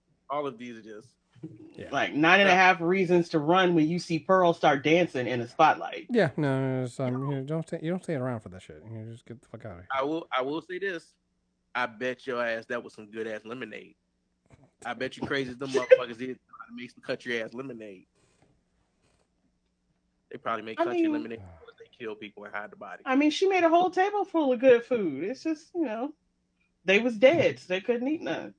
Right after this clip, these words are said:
Speaker 1: Yeah. <laughs> Not the same when you see it two days later, still sitting there.
Speaker 3: No, I'm talking about at the end of Pearl, where, like, she preps the whole kitchen and, you know,
Speaker 1: Yeah.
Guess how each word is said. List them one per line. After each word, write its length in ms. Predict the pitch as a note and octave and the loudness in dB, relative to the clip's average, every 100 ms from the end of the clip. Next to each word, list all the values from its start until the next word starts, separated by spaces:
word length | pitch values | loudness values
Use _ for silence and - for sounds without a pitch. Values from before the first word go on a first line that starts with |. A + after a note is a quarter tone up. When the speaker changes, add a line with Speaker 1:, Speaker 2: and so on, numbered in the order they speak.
| _ | _
Speaker 1:
Yeah. 480 | B2 A#2+ A#2+ A#2 A#2 - _ _ _ E3+ | -20 -18 -14 -12 -12 -16 _ _ _ -14
<laughs> 440 | - - C#4+ D#4 | -14 -8 -6 -4
Not 200 | F#3+ F#3+ | -4 -4
the 100 | D3+ | -6
same 260 | - D3 C3 | -4 -6 -6
when 80 | |
you 60 | B2 | -10
see 180 | - B2+ | -8 -8
it 60 | A#2 | -10
two 140 | B2 | -10
days 220 | A2+ A2 | -10 -10
later, 260 | G#2 A#2+ A#2+ - | -14 -14 -14 -18
still 160 | A2+ | -20
sitting 280 | - A#2+ A#2+ | -18 -18 -16
there. 220 | B2 B2+ C#3 _ _ _ _ - _ _ C4+ | -16 -18 -20 _ _ _ _ -20 _ _ 0
Speaker 3:
No, 120 | F#4+ | 4
I'm 220 | C4+ A#4+ | 4 2
talking 220 | A#4 G#4+ | -2 -6
about 380 | D#4+ D4+ C#4+ - | 2 6 6 6
at 140 | C#4+ C#4 | 2 0
the 120 | B3+ | 2
end 160 | E4 | 2
of 100 | D4+ | 2
Pearl, 460 | - G4+ G#4 E4 G3 | 2 4 6 4 4
where, 120 | G#3 | 2
like, 180 | A#3+ A#3 | 2 0
she 200 | - E4+ - | 0 -4 2
preps 280 | C#4+ C4 | 2 2
the 100 | C4 | 2
whole 240 | C4 D4 C#4+ | 4 4 2
kitchen 400 | E4 D#4 C#4 A#3+ | -4 -2 -2 -2
and, 200 | G#3+ G3+ - - - | -2 -6 -12 -20 -8
you 100 | C#4+ | 2
know, 420 | B3 A#3 A#3 C#4 | 6 6 6 2
Speaker 1:
Yeah. 100 | - | -2